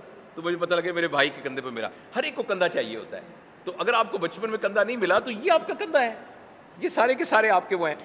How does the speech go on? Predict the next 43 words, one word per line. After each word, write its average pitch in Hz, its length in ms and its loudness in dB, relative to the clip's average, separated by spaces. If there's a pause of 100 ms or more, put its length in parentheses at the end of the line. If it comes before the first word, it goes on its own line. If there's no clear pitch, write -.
(360)
और 180 120 10
मुआशरा 196 540 12
को 190 240 4
भी 196 140 2
सीखना 160 360 0
चाहिए 123 300 2
इस 127 140 -2
बात 110 220 2
से 160 200 -2 (380)
कि 135 60 -4
वो 127 60 6
आपकी 131 220 6
कदर 143 200 4
करें। 196 280 2 (380)
अच्छा, 165 180 2
मुझे 170 180 0
यहाँ 170 300 6
के 190 100 0
ये 180 140 4
पता 175 200 -2
लगा 147 340 4 (420)
कि 147 60 -2
यहाँ 160 380 2
तीन 202 260 0
section - 440 -2
हैं, 196 200 -4 (500)
level 143 340 6
हैं। 120 220 -4
एक 190 300 0
में 208 280 0 (280)
वो 151 100 0
primary 160 500 4 (640)
आप - 220 6
कर 190 160 6
लेते 196 240 0
हैं, 190 300 0
दूसरे 170 340 -2
में 185 120 -2
आप - 420 -2 (1400)
metric 208 380 4
कर 208 100 2
लेते 202 260 -4
हैं 196 280 -4